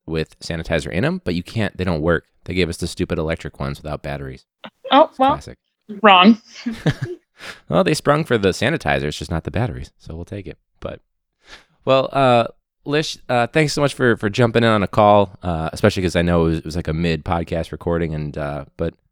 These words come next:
Speaker 1: I'm proud you did, you met the two drink minimum. Hopefully you, you more than exceeded the two drink minimum, <laughs> but
Speaker 2: Sure
Speaker 1: uh,
Speaker 2: did.
Speaker 1: <laughs> but, uh, no, thanks again, uh, for, for jumping on, and, uh, we'll have to do some sort of an update, uh,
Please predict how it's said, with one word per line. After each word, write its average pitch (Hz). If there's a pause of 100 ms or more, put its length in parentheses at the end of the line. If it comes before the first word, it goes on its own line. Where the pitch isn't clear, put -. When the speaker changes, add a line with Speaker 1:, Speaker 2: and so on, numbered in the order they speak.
(140)
Speaker 1:
I'm 98
proud 107
you 113
did, 110
you 104
met 113
the 95
two 120
drink 113
minimum. 113 (120)
Hopefully 104
you, 95
you 90
more 101
than 104
exceeded 107
the 104
two 110
drink 101
minimum, 107
<laughs> -
but 92 (360)
Speaker 2:
Sure 196
Speaker 1:
uh, -
Speaker 2:
did. 226 (760)
Speaker 1:
<laughs> - (1040)
but, 107
uh, 98
no, 110
thanks 120
again, 107
uh, 95
for, 87
for -
jumping 92
on, 87
and, 82
uh, 78
we'll 98
have 95
to 104
do 98
some 92
sort 87
of 78
an 78
update, 78
uh, 69